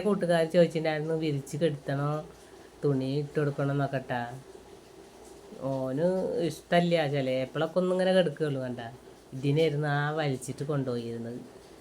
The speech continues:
<laughs> നല്ല പുതിയുള്ള സാധനം കേട്ടാ. ഇതൊക്കെ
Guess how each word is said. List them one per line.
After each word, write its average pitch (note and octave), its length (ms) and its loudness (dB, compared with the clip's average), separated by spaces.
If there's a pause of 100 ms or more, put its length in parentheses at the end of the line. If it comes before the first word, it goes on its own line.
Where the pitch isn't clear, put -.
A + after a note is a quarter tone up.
(200)
<laughs> F3 640 2
നല്ല A#2 160 -6 (100)
പുതിയുള്ള E3+ 420 2
സാധനം D3 300 0
കേട്ടാ. C#3+ 240 -4 (2250)
ഇതൊക്കെ C#3+ 380 0